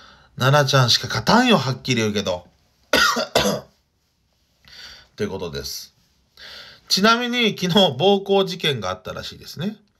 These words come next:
はい。秀ママが、えー、へいへいさんという方の顔面を殴ったらしいです。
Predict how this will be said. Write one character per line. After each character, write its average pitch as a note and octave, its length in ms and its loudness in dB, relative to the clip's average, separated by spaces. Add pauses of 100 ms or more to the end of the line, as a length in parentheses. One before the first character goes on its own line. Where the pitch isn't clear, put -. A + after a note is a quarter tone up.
は B2+ 140 -14
い。 - 80 -18 (420)
秀 F3+ 320 2
マ F#3+ 140 4
マ G3 140 6
が、 G3+ 420 4 (380)
え F2+ 300 -14
ー、 - 80 2
へ A#3 200 4
い - 20 4
へ D3+ 220 4
い B2+ 40 4
さ A#2+ 200 0
ん G#2+ 120 -4
と G#2+ 120 0
い A#2 140 2
う G#2+ 60 0
方 - 280 -6
の A#2 320 -6 (360)
顔 C3+ 280 0
面 D3+ 240 0
を G2+ 100 0
殴 A#2 300 2
っ - 20 -12
た A#2+ 140 0
ら F2+ 100 -8
し - 120 -10
い - 20 -20
で E2+ 100 -16
す。 - 260 -16